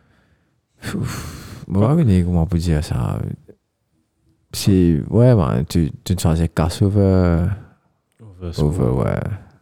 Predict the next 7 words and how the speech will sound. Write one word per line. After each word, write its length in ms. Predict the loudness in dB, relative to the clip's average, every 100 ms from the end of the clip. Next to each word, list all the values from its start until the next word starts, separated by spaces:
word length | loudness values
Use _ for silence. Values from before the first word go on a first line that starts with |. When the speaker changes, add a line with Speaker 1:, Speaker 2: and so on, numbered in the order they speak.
| _ _ _ _
Speaker 1:
Enfin, 300 | -2 0 0 -2 -8 -4
aller 300 | 0 2 2
Real 220 | 4 2
Madrid 280 | 2 2 0
aussi 200 | 2 0
was, 720 | 4 4 4 0 -8 -16 -14 -2
was 220 | 0